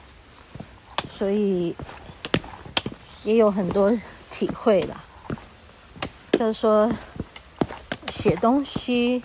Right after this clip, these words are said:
整理自己的脑子、思考，还是非常重要。嗯，不能说不要思考就可以怎么样，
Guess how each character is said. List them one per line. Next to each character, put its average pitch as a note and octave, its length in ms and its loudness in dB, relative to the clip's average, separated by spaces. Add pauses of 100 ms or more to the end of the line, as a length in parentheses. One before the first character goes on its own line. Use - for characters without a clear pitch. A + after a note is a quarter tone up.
(540)
整 G3 220 2
理 G3+ 100 4
自 B3+ 220 0
己 F3+ 240 -8
的 E3+ 240 2 (140)
脑 D#3+ 280 0
子、 - 320 -6 (880)
思 - 380 -2
考， - 460 0 (1400)
还 A#3+ 240 0
是 D4+ 180 6
非 B3+ 100 2
常 A3 220 4
重 G#3 300 6
要。 F#3+ 120 2 (1500)
嗯， F3 460 -2 (320)
不 B3 100 4
能 G3+ 200 6
说 A3+ 420 6 (580)
不 G3+ 80 2
要 G#3+ 220 8
思 - 300 -2
考 - 320 0 (960)
就 A#3 100 6
可 G3+ 180 0
以 F3+ 160 2
怎 D#3+ 160 -4
么 D3 100 -6
样， E3+ 300 0